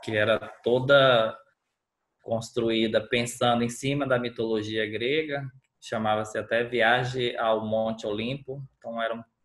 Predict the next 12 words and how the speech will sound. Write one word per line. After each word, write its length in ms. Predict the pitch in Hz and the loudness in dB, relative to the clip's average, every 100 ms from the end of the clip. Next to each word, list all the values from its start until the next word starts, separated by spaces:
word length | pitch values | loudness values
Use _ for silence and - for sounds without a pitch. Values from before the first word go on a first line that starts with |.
| _ _ - | _ _ 2
obras 600 | 120 123 117 110 - _ | 2 2 0 -4 -8 _
pensadas 720 | - 120 - 127 117 113 110 110 | -10 -10 -2 0 0 -2 -6 -6
em 80 | 120 | -8
cima 380 | - 143 160 | -4 -2 0
da, 160 | 147 139 | 2 2
da, 280 | 123 120 117 - _ _ - | 2 0 -2 -10 _ _ -2
da 100 | 120 | 0
mitologia 680 | 123 127 123 120 120 123 | 0 0 2 0 2 0
grega, 500 | 120 123 - 156 165 | 0 -6 -2 0 0
mas 280 | 160 151 143 | 2 0 0
bem 200 | 143 147 | -2 2
dadaístas. 880 | 156 165 156 135 127 - 101 101 - | 2 4 2 0 -6 -10 -12 -12 -16